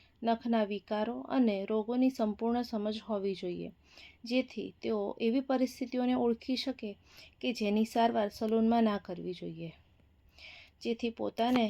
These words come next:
અને અન્ય ગ્રાહકોને બચાવવા માટે ચેપી પરિસ્થિતિઓ ઓળખી શકાય અને એવી પરિસ્થિતિઓ ઓળખી શકાય જે ગંભીર સ્વાસ્થ્ય સંબંધી ચિંતાઓ સૂચવી શકે અને જેની સારવાર ડૉક્ટર દ્વારા થવી જોઈએ.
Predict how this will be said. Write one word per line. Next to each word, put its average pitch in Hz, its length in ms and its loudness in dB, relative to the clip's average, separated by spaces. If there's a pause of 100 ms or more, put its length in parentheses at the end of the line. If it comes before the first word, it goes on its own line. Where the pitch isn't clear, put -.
(100)
અને 233 220 0
અન્ય 226 300 2
ગ્રાહકોને 226 640 2
બચાવવા 208 400 -2
માટે 220 340 0 (380)
ચેપી 254 320 0
પરિસ્થિતિઓ 240 720 -2 (100)
ઓળખી 214 340 -4
શકાય 180 420 -8 (460)
અને 226 220 4 (120)
એવી 240 180 4
પરિસ્થિતિઓ 240 580 0
ઓળખી 233 320 0
શકાય 226 420 -2 (360)
જે 240 200 4 (720)
ગંભીર 240 380 8
સ્વાસ્થ્ય - 460 -2
સંબંધી 233 560 4
ચિંતાઓ 214 420 2
સૂચવી 220 420 -2
શકે 180 360 -6 (280)
અને 233 220 4 (140)
જેની 226 280 4
સારવાર 196 400 0
ડૉક્ટર 202 440 -4
દ્વારા 196 300 0
થવી 185 340 -4
જોઈએ. 170 360 -8